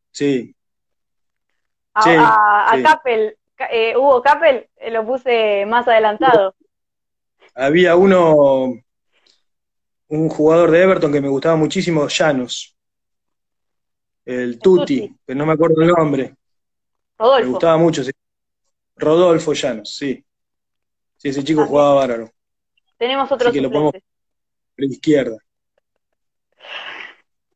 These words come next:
Speaker 2: Bien, bueno, ya estamos. ¿Vos sos el técnico? ¿O querés poner otro técnico?
Speaker 1: Al técnico lo voy a poner a,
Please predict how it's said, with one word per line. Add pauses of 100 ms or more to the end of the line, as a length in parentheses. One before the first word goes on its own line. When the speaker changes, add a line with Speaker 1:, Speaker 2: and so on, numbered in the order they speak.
(1120)
Speaker 2:
Bien,
bueno,
ya
estamos.
¿Vos
sos
el
técnico? (400)
¿O
querés
poner
otro
técnico? (2000)
Speaker 1:
Al
técnico
lo
voy
a
poner
a,